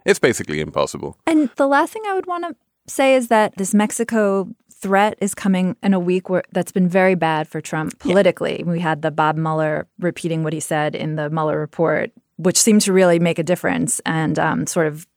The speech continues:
Speaker 2: put a little more momentum behind all the impeachment talk. And it does seem that Trump reacts to political threats at home with, like, escalation of the trade war.
Speaker 3: Yeah,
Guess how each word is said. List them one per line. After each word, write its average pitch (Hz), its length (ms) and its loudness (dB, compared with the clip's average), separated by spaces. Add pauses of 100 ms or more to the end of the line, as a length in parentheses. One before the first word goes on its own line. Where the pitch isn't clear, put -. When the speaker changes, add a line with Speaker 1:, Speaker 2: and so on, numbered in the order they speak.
Speaker 2:
put 202 140 -2
a 180 60 4
little 165 180 0
more 160 160 -2
momentum 160 520 -4
behind 160 280 -4
all 151 100 -4
the 151 140 -6
impeachment 190 460 0
talk. 247 360 0
And 170 120 2
it 165 80 -4
does 185 180 4
seem 185 240 0
that 151 320 0 (420)
Trump 180 440 2 (100)
reacts 165 680 2
to 160 340 -4 (100)
political 180 320 2
threats 165 280 -4
at 165 100 -2
home 165 340 0
with, 160 380 0 (200)
like, 160 200 -2 (420)
escalation 165 560 -2
of 147 80 -8
the 151 100 -4
trade - 280 -4
war. - 260 -6 (280)
Speaker 3:
Yeah, - 80 -6